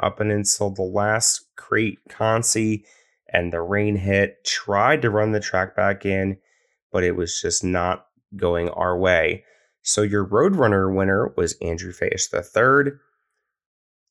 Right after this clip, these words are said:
And coming up this Friday will be the rest of the show, starting off with our crate consi,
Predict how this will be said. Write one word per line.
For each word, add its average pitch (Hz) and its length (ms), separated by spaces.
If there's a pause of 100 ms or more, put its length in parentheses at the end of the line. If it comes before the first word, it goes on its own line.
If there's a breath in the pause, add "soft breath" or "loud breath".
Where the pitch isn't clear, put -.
(120)
And 90 140
coming 104 320
up 127 220
this 123 220
Friday 107 640
will 95 320
be 98 180
the 98 140
rest 92 420
of 92 200
the 95 100
show, 123 640 (800)
starting 92 440
off 104 360
with 92 160
our 90 120
crate 98 340
consi, 98 720